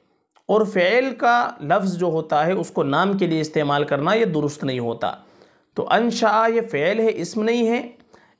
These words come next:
इस्म के लिए, नाम के लिए, नाम होने के लिए ऐसा लफ्ज़ का इस्तेमाल करना ज़रूरी है जो इस्म के लिए इस्तेमाल होता हो। और अंशा लफ्ज़ ये इस्म के लिए इस्तेमाल नहीं होता बल्कि फ़ेल के लिए इस्तेमाल होता है।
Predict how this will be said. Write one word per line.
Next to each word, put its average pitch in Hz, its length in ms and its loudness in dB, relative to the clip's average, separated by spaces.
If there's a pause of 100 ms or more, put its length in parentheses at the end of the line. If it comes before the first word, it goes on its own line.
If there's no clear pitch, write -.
(120)
इस्म 240 300 0
के 196 180 2
लिए, 202 260 4
नाम 196 360 0
के 185 140 -4
लिए, 160 480 -2 (340)
नाम 170 280 4
होने 175 360 0
के 165 160 -2
लिए 180 480 2
ऐसा 220 360 2
लफ्ज़ 185 300 -2
का 185 100 -4
इस्तेमाल 165 420 0
करना 151 320 0
ज़रूरी 135 440 -2
है 180 380 -2 (260)
जो 226 340 2
इस्म 277 300 0
के 220 140 2
लिए 196 160 2
इस्तेमाल 135 440 -2
होता 123 260 -6
हो। - 220 -8 (520)
और 151 140 4
अंशा 208 500 2
लफ्ज़ 220 320 0
ये 240 400 -2 (480)
इस्म 196 320 0
के 190 100 2
लिए 175 100 4
इस्तेमाल 156 420 0
नहीं 180 100 2
होता 240 220 0
बल्कि 170 300 0
फ़ेल 165 300 0
के 208 100 2
लिए 208 100 2
इस्तेमाल 208 400 0
होता 220 280 0
है। 247 340 -6